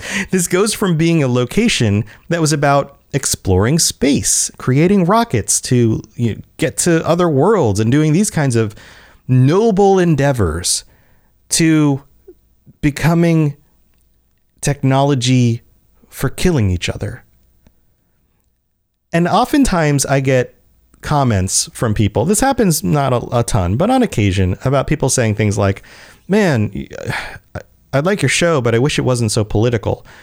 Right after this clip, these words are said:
These details are inherent in the story.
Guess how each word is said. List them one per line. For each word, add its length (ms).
These 600
details 540
are 220
inherent 720
in 220
the 80
story. 580